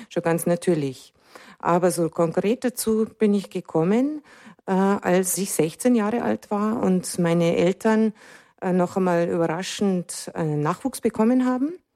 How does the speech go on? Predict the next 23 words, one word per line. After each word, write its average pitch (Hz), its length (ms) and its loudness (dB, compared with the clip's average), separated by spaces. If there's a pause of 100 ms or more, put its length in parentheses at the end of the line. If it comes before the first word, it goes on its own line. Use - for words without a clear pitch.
(600)
Ähm, 196 380 2
da 175 140 -6
habe 190 160 -2
ich 175 60 -4
schon 185 100 -4
gemerkt, 185 340 -2
ja, 185 400 -2
ähm, 180 540 -4 (120)
es - 200 -6
war 170 160 2
eine 185 420 0
natürliche 202 1040 0 (380)
Methode 185 640 -4
mit 233 220 0
dem 170 80 -4
Spiel, 233 500 -2
aber 196 600 0 (280)
die 185 140 -2
war 175 160 0
nicht 202 160 0
so 190 80 -6
ganz 175 300 -2
sicher. 156 400 -2